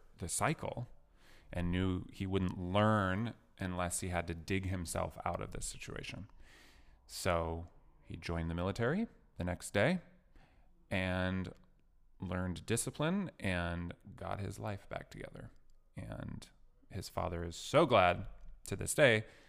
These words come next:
that he made that, that tough stance. So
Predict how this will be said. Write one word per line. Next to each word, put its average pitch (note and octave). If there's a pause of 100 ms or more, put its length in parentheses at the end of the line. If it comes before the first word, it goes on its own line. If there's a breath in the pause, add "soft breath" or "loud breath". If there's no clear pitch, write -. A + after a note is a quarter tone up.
(220 loud breath)
that G2
he F#2+
made F2
that, - (200)
that - (200)
tough - (340)
stance. - (460 soft breath)
So F2+